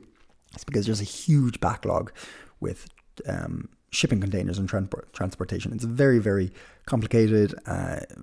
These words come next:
situation, but the very, very, very, very, very basic idea is that, um, the shipping containers, the big things that we use to ship goods around the world, are scattered around the world. This is, uh, of course, due to, uh, covid nineteen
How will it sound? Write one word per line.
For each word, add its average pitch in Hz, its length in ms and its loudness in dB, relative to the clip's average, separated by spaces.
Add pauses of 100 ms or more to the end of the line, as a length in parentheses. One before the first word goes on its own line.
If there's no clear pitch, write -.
(220)
situation, 143 600 2
but 104 220 2
the 107 80 4
very, 107 280 4
very, 92 200 2
very, 92 240 -2
very, 101 360 2
very 113 380 2
basic 90 360 -4
idea 92 380 -4
is 95 220 -6
that, 90 260 -4
um, 90 320 -6
the 98 200 -4
shipping 196 300 2
containers, - 520 -4 (140)
the - 60 -12
big 131 240 -4 (140)
things 117 220 -2
that 104 80 -2
we 104 100 0
use 98 300 -2
to - 60 -20 (220)
ship - 240 -6 (160)
goods 110 420 2
around 104 200 0
the 101 80 0
world, 107 260 2 (480)
are - 100 -2
scattered 131 360 2
around 110 220 2
the 101 60 -2
world. 92 240 0
This 101 140 -2
is, 98 220 -6 (100)
uh, 107 40 -8
of - 200 -8
course, 98 280 -4
due 101 180 -2
to, 95 340 -4
uh, 73 200 -4 (180)
covid 92 260 -2
nineteen 98 480 -2